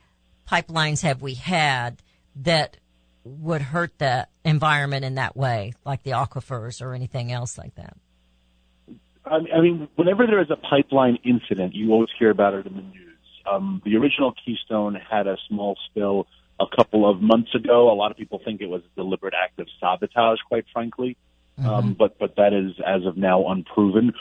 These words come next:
Speaker 2: We do know there are environmental groups who this is their, their M O. This is what they do, is they
Speaker 1: Yes. Yes, they
Speaker 2: sabotage
Speaker 1: do.
Speaker 2: pipelines. Um, so is there a risk? I'm not gonna say there's not. There's always a risk. But, you know, there's a risk walking out the door right now that a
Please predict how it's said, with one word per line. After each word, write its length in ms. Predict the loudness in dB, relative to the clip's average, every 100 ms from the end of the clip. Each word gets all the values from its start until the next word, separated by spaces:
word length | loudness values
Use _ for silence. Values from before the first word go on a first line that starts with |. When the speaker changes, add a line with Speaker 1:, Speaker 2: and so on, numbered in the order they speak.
| -8
Speaker 2:
We 220 | 4 4 4
do 280 | 6 8
know 220 | 8 8 6
there 160 | 4
are 180 | 6 4
environmental 760 | 2 2 2 0 -2 -4 -8
groups 340 | -10 -12 -12 -14 -18 -16 -14
who 120 | -6
this 160 | -6 -6
is 160 | -8 -6 -2
their, 340 | -2 -2 -4 _
their 260 | -6 -6 -8
M 160 | -6
O. 200 | -4 -4 -6
This 100 | -14
is 100 | -8
what 160 | -4 -4
they 120 | -6 -6
do, 320 | -4 -4 -4
is 100 | -8 -2
they 200 | -2 0
Speaker 1:
Yes. 380 | -4 -6 -10 -4 2
Yes, 220 | 2 2
they 80 | -2
Speaker 2:
sabotage 220 | -4 -4
Speaker 1:
do. 60 | -2
Speaker 2:
pipelines. 640 | -2 0 -2 -2 -4 -14 -4
Um, 280 | 0 0 -2 -16 _ _ 0
so 160 | 0 2
is 140 | 0 4
there 160 | 4 4
a 80 | 0
risk? 240 | 0 -4 -6 _ -4
I'm 140 | -2
not 200 | -2 0
gonna 180 | 0 0
say 140 | -4 -4
there's 220 | -4 -2
not. 320 | -4 -4 -8 _ _ -8
There's 180 | -6 0
always 320 | 0 0 -2 -4
a 60 | -6
risk. 260 | -6 -12 -14 -14
But, 100 | -6
you 80 | -2
know, 100 | 4
there's 240 | 4 2
a 40 |
risk 320 | 2 0 0 2
walking 380 | 0 0 -4
out 160 | -2 -4
the 60 | -2
door 320 | 0 2 2
right 220 | 2 0
now 200 | -4 -2
that 140 |
a 60 | -2